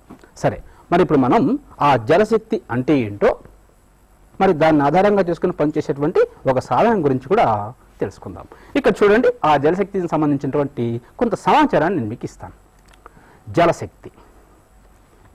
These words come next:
ఈ జలశక్తిలో ప్రవహించేటువంటి నీరు ఒక తరగనటువంటి శక్తి వనరని, ఇది మనకు ఎలా లభిస్తుంది? ఉచితంగా లభిస్తుంది.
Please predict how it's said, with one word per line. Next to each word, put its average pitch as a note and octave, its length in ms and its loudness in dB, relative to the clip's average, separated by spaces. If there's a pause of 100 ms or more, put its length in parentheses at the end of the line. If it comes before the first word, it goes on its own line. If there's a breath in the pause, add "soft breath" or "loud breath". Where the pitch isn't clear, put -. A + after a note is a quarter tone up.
ఈ C#4+ 40 4 (280)
జలశక్తిలో F#3 540 -4 (1000 soft breath)
ప్రవహించేటువంటి B3 880 2
నీరు F3+ 200 4 (100)
ఒక - 120 0 (180)
తరగనటువంటి F3+ 640 2
శక్తి - 260 -6
వనరని, G#2 420 -8 (580)
ఇది C4+ 140 2
మనకు A#3 180 2
ఎలా A#3+ 160 4
లభిస్తుంది? B3+ 460 2 (420)
ఉచితంగా C#3 560 -2
లభిస్తుంది. G2 460 -14